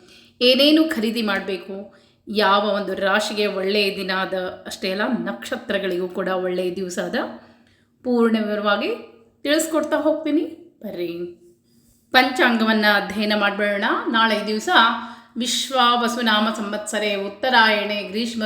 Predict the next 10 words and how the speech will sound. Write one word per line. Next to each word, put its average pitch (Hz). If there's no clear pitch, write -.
ಋತು 202
ಜ್ಯೇಷ್ಠ 208
ಮಾಸೆ 202
ಶುಕ್ಲ 202
ಪಕ್ಷೆ 262
ದ್ವಾದಶ 233
ತಿಥಿಯು 226
ಮಂದವಾಸರೆ. 196
ನಾಳೆ 202
ದಿವಸ 214